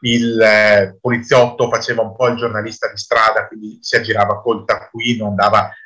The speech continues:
ad annotare quello che vedeva in giro. Bisogna scavare in profondità.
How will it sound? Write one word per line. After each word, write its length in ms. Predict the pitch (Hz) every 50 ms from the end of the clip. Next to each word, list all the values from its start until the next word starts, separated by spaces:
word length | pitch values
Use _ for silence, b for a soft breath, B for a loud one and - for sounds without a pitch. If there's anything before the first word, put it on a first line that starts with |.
| B
ad 200 | - 117 117 113
annotare 800 | 120 120 120 113 110 101 101 127 117 113 113 113 113 113 110 -
quello 240 | 123 113 110 107 104
che 100 | 113 107
vedeva 300 | 107 101 107 107 101 104
in 80 | 101
giro. 280 | 98 95 95 95 101 -
Bisogna 520 | - 110 95 - 101 92 95 107 107 -
scavare 460 | - - - - 143 107 95 98 117
in 80 | 113 107
profondità. 600 | 107 113 - - 107 104 101 98 98 - - -